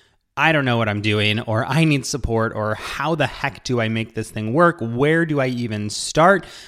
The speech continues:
then I want to invite you to join us for a challenge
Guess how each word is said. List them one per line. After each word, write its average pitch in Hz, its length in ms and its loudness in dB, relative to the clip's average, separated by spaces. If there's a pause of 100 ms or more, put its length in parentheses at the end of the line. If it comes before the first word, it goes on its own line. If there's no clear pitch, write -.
(240)
then 156 200 4
I 165 80 6
want 190 200 2
to 269 60 -4
invite 185 340 0
you 165 80 -4
to 165 80 4
join 131 320 2
us 120 240 0
for 127 420 2
a 123 120 -2
challenge 120 840 -2